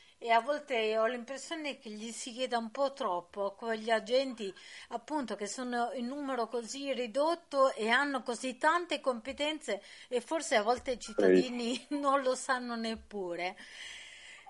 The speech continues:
Speaker 1: Fabrizio, c'è la domanda delle domande che ho trovato, eh, da te, eh, proposta.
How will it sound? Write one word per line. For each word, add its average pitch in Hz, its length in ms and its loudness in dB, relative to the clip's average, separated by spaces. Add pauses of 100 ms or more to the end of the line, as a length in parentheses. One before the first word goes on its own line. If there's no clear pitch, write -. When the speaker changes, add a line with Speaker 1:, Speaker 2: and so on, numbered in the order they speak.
(140)
Speaker 1:
Fabrizio, 427 480 4
c'è 370 160 12
la 381 160 12
domanda 370 640 6
delle 269 280 4
domande 196 720 2
che 214 180 0
ho 202 140 0
trovato, 220 1400 4
eh, 214 420 0
da 254 160 8
te, 277 540 8
eh, 208 80 4
proposta. 190 960 -4